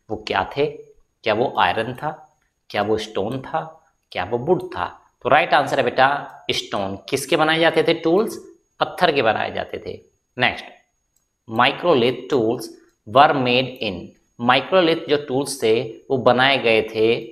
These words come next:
ठीक है, मेड इन, कब, किस एज में? option ए Paleolithic एज, Mesolithic, Neolithic। Right answer है बेटा मेसोलिथिक एज में बनाए गए थे। Next, man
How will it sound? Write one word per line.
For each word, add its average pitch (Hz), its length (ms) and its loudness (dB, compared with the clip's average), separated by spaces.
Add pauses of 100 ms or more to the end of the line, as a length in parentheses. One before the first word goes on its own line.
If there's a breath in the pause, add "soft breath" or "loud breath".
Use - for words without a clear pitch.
(160)
ठीक - 180 0
है, 101 100 2 (840)
मेड 135 280 2 (180)
इन, 104 140 -4 (280)
कब, - 540 2
किस 202 260 2
एज 101 200 2
में? 90 200 -12 (800)
option 104 340 -6
ए 107 80 0 (140)
Paleolithic 101 480 -4
एज, 123 280 -6 (560)
Mesolithic, 120 600 -4 (400)
Neolithic। 156 560 -2 (360)
Right 127 300 2
answer 135 260 -4
है 127 60 2
बेटा 131 240 0 (840)
मेसोलिथिक 139 920 0
एज 104 240 0
में 135 120 -6
बनाए 50 260 -4
गए 50 320 -14
थे। - 80 -14 (720)
Next, - 340 -2 (680)
man 139 380 2